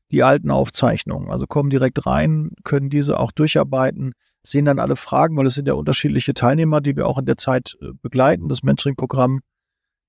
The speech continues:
ähm, ist, äh, in, in zwei Längen verfügbar, einmal, äh, für ein Jahr und auch für ein halbes Jahr.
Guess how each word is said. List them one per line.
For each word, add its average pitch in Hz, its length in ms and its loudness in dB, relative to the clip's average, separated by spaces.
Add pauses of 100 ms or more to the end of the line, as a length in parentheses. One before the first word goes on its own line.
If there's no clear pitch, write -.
ähm, 127 460 0 (320)
ist, - 320 0
äh, 120 360 0
in, - 220 -6
in - 320 -8
zwei 123 400 2 (120)
Längen 156 320 2
verfügbar, 156 640 -2
einmal, 127 600 0
äh, 123 120 -12
für - 220 -4
ein 147 240 0
Jahr 160 320 0
und 135 160 -8
auch 123 100 -4
für - 140 -4
ein 107 80 -4
halbes 160 320 0
Jahr. 156 240 0